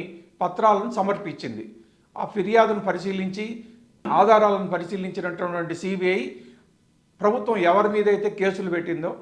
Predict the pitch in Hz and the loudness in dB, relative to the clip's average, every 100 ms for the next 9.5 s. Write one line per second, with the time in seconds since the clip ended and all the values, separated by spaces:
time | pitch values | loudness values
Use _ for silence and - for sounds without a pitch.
0 | - _ - 165 214 214 208 208 - 175 | -18 _ -4 2 4 4 2 0 -2 2
1 | 214 202 185 170 165 160 185 175 170 190 | 4 4 2 0 -2 -4 0 2 2 2
2 | 226 202 190 175 151 160 196 - - - | 0 0 0 -2 -2 -2 -2 -4 -16 -2
3 | 208 208 208 196 175 185 160 170 165 - | 2 4 2 0 -2 -2 -2 -2 -2 -6
4 | - 214 196 220 196 185 196 - 143 139 | -8 -6 -2 0 2 4 4 0 -6 -8
5 | - 110 139 - - _ _ _ 160 220 | -10 -14 -14 -16 -20 _ _ _ -10 -6
6 | 233 190 170 175 175 165 - 208 - - | 0 2 2 2 0 0 -8 -8 -10 -20
7 | - - 175 202 208 190 175 190 - 160 | -14 -6 -2 2 2 2 0 -2 -4 -8
8 | 165 208 202 180 175 160 190 190 196 180 | -2 0 0 -2 -4 -2 -4 -2 0 0
9 | 156 156 151 156 | -2 -4 -6 -6